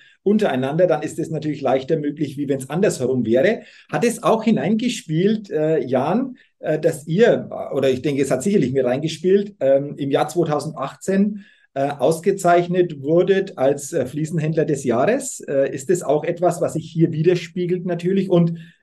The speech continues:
äh, für mich interessant, äh, was braucht's denn, um diese Auszeichnung letztendlich zu erhalten? Worauf wird da geguckt?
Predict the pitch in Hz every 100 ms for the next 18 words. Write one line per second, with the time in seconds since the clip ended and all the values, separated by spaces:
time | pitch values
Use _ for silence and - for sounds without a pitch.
0 | _ 131 131 - 156 143 160 170 185 175
1 | 175 170 175 180 170 135 135 139 - -
2 | 131 196 196 202 185 147 170 - - 156
3 | 165 165 147 147 139 131 135 131 127 127
4 | 110 185 196 110 123 131 127 147 147 127
5 | 147 - 247 - -